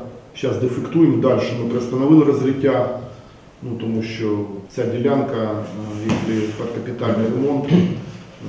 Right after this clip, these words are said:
майже п'ять мільйонів. Підприємства цих коштів нема. Розумію, що і складне становище Лозівської громади, тим паче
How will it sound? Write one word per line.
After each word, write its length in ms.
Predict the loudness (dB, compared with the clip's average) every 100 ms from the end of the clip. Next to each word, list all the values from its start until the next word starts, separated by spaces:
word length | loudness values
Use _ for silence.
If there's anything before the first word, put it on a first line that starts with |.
| -10 -8 -8 -6
майже 240 | -4 -4 -4
п'ять 200 | -4 -4
мільйонів. 240 | -6 -8 -10 -16 -20 -20 -20 -20 -20 -20 -12
Підприємства 500 | -4 0 0 -2 -6
цих 200 | -8 -4
коштів 340 | -2 -2 0 0
нема. 420 | 2 2 0 -2 -6 -12 -16 -20 -20 -18 -6
Розумію, 680 | -4 -2 -2 -2 0 0 0 -4 -8 -12 -14 -10
що 80 | -6
і 240 | -4 -4 -6
складне 280 | -6 -4 -4 -6 -8
становище 420 | -8 -6 -4 -2
Лозівської 380 | -2 -2 2 4
громади, 340 | 4 4 2 0
тим 200 | -4 -6 -6 -4
паче 340 | -4 -4